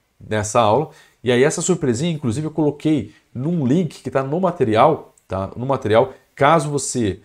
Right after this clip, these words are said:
é, tenha assistido depois, eu vou deixar esse link aqui na descrição. Então você abre a descrição aqui, clica nele. É um link que vai pra um teste de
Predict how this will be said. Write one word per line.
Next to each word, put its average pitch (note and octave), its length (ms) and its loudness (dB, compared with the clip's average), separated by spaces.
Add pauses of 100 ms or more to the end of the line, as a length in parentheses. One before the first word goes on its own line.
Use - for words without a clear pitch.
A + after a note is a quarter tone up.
(140)
é, G2 240 -2
tenha A#2 140 -4
assistido G#2+ 320 -8
depois, A#2 380 0
eu A#2 60 -8
vou B2+ 80 -4
deixar C3 200 -2
esse B2+ 140 -4
link C3 140 -8
aqui F#3+ 260 -4
na F#3 80 -2
descrição. D3 640 -6 (300)
Então F#2 120 -6
você G2 200 -4
abre C3+ 240 2
a A#2+ 40 -8
descrição G#2 420 -10
aqui, A#2 200 -10
clica B2 360 -2
nele. G#2 300 -2 (260)
É - 80 -6
um B2+ 60 -2
link D#3 140 -6
que - 80 -8
vai C#3+ 100 4
pra D3+ 120 -8
um C#3 40 -6
teste C#3 240 -4
de D#3+ 120 -8